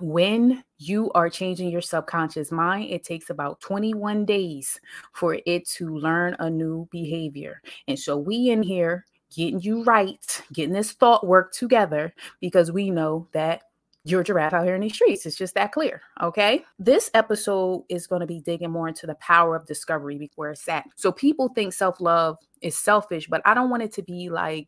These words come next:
"I am better than, and I must love myself and not love others." That's not the tone. The tone is,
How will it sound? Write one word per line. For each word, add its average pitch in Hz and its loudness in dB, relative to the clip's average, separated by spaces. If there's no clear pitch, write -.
"I 170 8
am 165 -4
better 175 0
than, 151 -6
and 147 -4
I 175 -2
must 165 -6
love 165 4
myself 156 -2
and 147 -4
not 151 0
love 147 -4
others." 151 -2
That's 185 2
not 165 -2
the 156 -10
tone. - -4
The 170 -2
tone 240 0
is, 165 -6